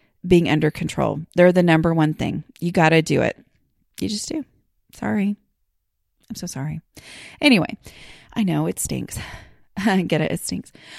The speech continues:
Okay. Um, the next of them, and this is not something to do if you haven't done the dishes, but it's to sweep the floor, the kitchen floor. Okay. Now, this is not,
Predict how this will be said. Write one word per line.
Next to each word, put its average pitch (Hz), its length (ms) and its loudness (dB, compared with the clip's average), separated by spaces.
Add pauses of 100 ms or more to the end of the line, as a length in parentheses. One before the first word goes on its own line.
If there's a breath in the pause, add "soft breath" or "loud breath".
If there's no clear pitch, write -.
(160 loud breath)
Okay. 254 280 2 (800 soft breath)
Um, 220 220 8 (240 loud breath)
the 254 80 2
next 240 380 2 (260 loud breath)
of 202 240 4
them, 180 400 2 (380)
and 202 120 2
this 202 140 2
is 196 140 0
not 190 200 4
something 269 300 2
to 277 80 0
do 285 140 2
if 269 120 0
you 220 60 2
haven't 196 220 2
done 196 140 2
the 202 60 0
dishes, 214 460 -2 (460 loud breath)
but 240 80 4
it's - 140 0
to 220 100 -2
sweep 226 240 -2
the 220 100 0
floor, - 400 -2
the 202 80 -6
kitchen 190 320 -2
floor. - 320 -4 (140)
Okay. 196 240 0 (320 loud breath)
Now, 240 320 4
this 247 360 4
is 320 200 0
not, 269 420 4